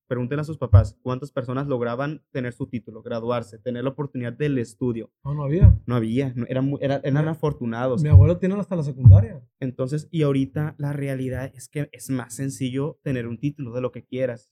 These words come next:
Speaker 1: Ya en la, el mismo Guasave, ya que se supone que no es una ciudad grande, tiene miles de, o sea, tiene
Speaker 2: Sí,
Speaker 1: muchas
Speaker 2: no,
Speaker 1: opciones.
Speaker 2: no.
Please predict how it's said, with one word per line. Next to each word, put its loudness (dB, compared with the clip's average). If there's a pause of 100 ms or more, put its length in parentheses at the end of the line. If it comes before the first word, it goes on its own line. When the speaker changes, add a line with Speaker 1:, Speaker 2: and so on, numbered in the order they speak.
Speaker 1:
Ya -2
en -6
la, -6
el -6
mismo -6
Guasave, -6
ya -6 (220)
que 0
se -8
supone -6
que -8
no -6
es -12
una -8
ciudad -4
grande, -6 (320)
tiene -4
miles -6
de, -10
o -8
sea, -8
tiene -6
Speaker 2:
Sí, -2
Speaker 1:
muchas 2
Speaker 2:
no, 8
Speaker 1:
opciones. 8
Speaker 2:
no. -16